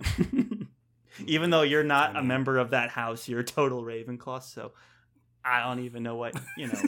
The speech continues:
Speaker 1: what gives you the
Speaker 2: <laughs>
Speaker 1: authority to lecture me. But, um,
Speaker 2: Well,
Speaker 1: that's
Speaker 2: isn't
Speaker 1: okay.
Speaker 2: that just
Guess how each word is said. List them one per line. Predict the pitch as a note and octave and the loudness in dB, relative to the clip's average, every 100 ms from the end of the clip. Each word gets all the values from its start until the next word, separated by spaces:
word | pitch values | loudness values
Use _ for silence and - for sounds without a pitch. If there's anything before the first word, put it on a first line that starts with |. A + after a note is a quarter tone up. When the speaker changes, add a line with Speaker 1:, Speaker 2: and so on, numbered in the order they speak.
| - | -4
Speaker 1:
what | - C#3 C#3 | 0 2 4
gives | C3+ A#2+ | 4 2
you | B2 | 2
the | B2+ C#3 | 2 2
Speaker 2:
<laughs> | |
Speaker 1:
authority | - C3+ C3+ C#3+ C#3 | 2 2 4 2 -2
to | C3 A#2+ | -4 -4
lecture | C3 C3 B2 | -4 -6 -10
me. | A2+ A#2 A2+ E3+ - F#3+ F#3+ D#3+ B2+ | -8 -8 -6 -6 -2 -4 -2 -6 -4
But, | C#3 A#2 - A#2+ | 0 0 -2 -6
um, | A#2 A2+ A2+ - - - - C#3 | -6 -8 -6 -6 -6 -10 -10 -2
Speaker 2:
Well, | E3 D#3 D3 | 4 8 8
Speaker 1:
that's | C#3+ | 6
Speaker 2:
isn't | C3 C3 | 4 2
Speaker 1:
okay. | B2 | 2
Speaker 2:
that | B2+ | 2
just | B2 | -2